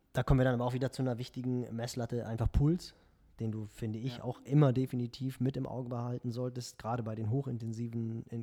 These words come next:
Speaker 1: Geschichten, die du irgendwie auf der Rolle indoor trainierst,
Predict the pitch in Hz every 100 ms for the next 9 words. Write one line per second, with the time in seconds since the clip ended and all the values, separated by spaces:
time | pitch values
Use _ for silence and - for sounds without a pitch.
0 | - 120 147 147 - 120 117 117 120 123
1 | 113 123 120 107 127 113 127 143 135 -
2 | 131 135 139 139